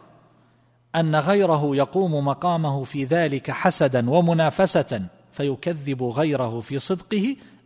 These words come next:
أو لا يصدقه، بل يعرض عنه". وفيهم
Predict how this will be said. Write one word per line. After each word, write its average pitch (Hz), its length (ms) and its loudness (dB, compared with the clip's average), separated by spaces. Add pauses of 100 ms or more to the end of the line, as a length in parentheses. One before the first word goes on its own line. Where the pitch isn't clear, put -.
أو 233 220 4
لا 220 220 6
يصدقه، 196 840 0 (1080)
بل 160 160 2
يعرض 226 300 4
عنه". 143 400 0 (280)
وفيهم 131 440 -2